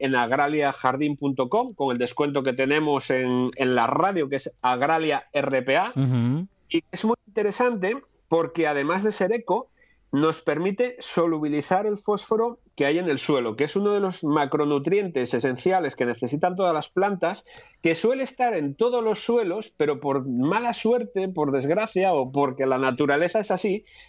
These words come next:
Speaker 1: normalmente en las formas en las que se encuentra no son de fácil asimilación para la planta. Es decir, el nutriente está por ahí, pero a la planta le cuesta cogerlo. Entonces,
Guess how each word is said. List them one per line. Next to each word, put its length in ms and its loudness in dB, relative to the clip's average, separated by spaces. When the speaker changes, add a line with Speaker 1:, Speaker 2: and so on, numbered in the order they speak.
Speaker 1:
normalmente 720 0
en 100 0
las 220 -2
formas 420 0
en 120 0
las 140 -2
que 100 -4
se 100 -2
encuentra 560 -2
no 220 0
son 200 -2
de 100 0
fácil 500 0
asimilación 840 0
para 200 2
la 160 0
planta. 320 -2
Es 100 2
decir, 340 0
el 160 2
nutriente 480 2
está 260 0
por 160 0
ahí, 140 2
pero 200 0
a 40 2
la 160 0
planta 320 0
le 180 -2
cuesta 360 -2
cogerlo. 480 0
Entonces, 560 -2